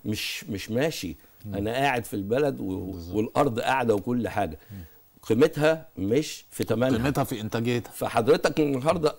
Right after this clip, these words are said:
Speaker 1: اطرح عليا، يعني ده، ده، ده اللي هيعمل مصنع أنا أديله الأرض ببلاش.
Speaker 2: هل، هل المجمعات الصناعية الجديدة دي ب-، حلت الأزمة دي شوية ولا مش لسه؟
Speaker 1: حضرتك
Speaker 2: لسه.
Speaker 1: موجودة المجمعات الصناعية وناجحة وطلعت وتمام وكل حاجة.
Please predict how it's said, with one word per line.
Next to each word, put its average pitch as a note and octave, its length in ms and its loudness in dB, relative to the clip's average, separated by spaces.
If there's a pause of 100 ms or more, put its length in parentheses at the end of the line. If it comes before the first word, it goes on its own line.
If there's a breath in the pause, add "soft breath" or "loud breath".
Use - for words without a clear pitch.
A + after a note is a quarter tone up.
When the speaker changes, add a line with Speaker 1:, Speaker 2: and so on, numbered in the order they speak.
Speaker 1:
اطرح C#3+ 360 0
عليا، B2+ 500 0
يعني F#2+ 420 -2
ده، - 220 -6
ده، G2 300 -2
ده G2+ 280 -4
اللي F2 200 -4
هيعمل C#3+ 460 -2
مصنع D3+ 400 -4
أنا B2 160 -2
أديله C#3 320 0
الأرض C3 320 -4
ببلاش. F#2 680 -4 (160)
Speaker 2:
هل، F3+ 240 2
هل F3 160 6
المجمعات C#3+ 460 2
الصناعية B2+ 320 -4
الجديدة A#2 440 -2
دي A#2+ 160 -2
ب-، G2 120 -8
حلت A#2 580 0
الأزمة A#2+ 300 -4
دي B2 160 -2
شوية C3 280 -2
ولا A#2 280 0
مش G2+ 300 -8
لسه؟ G2 200 -6
Speaker 1:
حضرتك G#2 440 0
Speaker 2:
لسه. F#2 120 -6
Speaker 1:
موجودة G2+ 420 0
المجمعات F#2 640 -6
الصناعية G2+ 800 -2
وناجحة G2+ 580 -2
وطلعت G#2+ 640 -4
وتمام A2 480 -4
وكل G#2 340 -4
حاجة. F2 320 -4